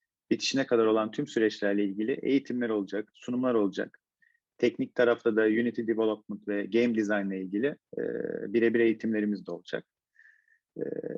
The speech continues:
eğitimlerin yanı sıra da biz sürekli sizlerle haftalık olarak oyun geliştiriyor olup bunları test ediyor olacağız.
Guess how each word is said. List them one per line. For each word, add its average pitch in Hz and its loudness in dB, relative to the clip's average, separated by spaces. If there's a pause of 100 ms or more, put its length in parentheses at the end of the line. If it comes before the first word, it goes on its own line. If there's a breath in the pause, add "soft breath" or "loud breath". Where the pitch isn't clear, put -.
(100)
eğitimlerin 143 2
yanı 143 0
sıra 107 0
da 127 -4
biz 123 -6
sürekli 123 0
sizlerle 120 -2 (340)
haftalık 139 0
olarak 107 2
oyun 135 0
geliştiriyor 104 -2
olup 151 -6
bunları 123 -2
test - -4
ediyor 90 -6
olacağız. - -16